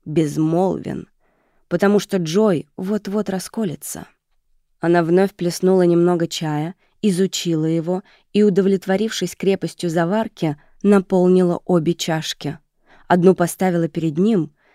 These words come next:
затем по очереди перенесла с рабочего стола на обеденный сахарницу свою чашку с чаем и ложечку для Алекса. Он явно был свидетелем некоего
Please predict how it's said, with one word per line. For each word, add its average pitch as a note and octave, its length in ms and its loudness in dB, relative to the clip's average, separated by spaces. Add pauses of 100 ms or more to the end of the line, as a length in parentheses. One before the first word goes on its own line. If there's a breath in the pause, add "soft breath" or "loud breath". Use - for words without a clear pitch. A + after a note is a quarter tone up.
(140)
затем D#3+ 420 2
по D3+ 120 -2
очереди D#3 600 0
перенесла D#3+ 720 -2
с - 140 -10
рабочего E3+ 580 -2
стола D#3+ 340 -6
на D3+ 200 -2
обеденный D3 580 -2
сахарницу E3+ 920 -6 (300 soft breath)
свою E3 400 0
чашку D3 460 -6
с - 100 -14
чаем F#3+ 480 -4 (300 soft breath)
и A#3 80 4
ложечку F3 500 0
для D#3+ 280 0
Алекса. D3 600 -4 (560)
Он G3 220 6
явно G3 420 4
был F3+ 180 0
свидетелем D#3+ 880 -2 (360 soft breath)
некоего F#3 720 2